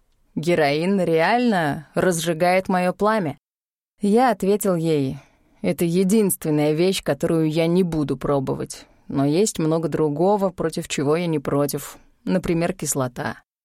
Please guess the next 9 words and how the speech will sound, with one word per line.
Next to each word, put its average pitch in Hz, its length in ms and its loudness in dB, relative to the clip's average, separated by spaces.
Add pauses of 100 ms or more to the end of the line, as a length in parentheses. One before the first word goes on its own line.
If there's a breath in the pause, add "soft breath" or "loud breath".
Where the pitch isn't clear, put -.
(380)
Оглядываясь 208 720 0
назад, 180 640 0
можно 180 360 0
сказать, 185 480 -2
что 175 540 -6
кислота 185 480 0
тоже 214 300 2
была 175 260 2
безумием. 165 720 0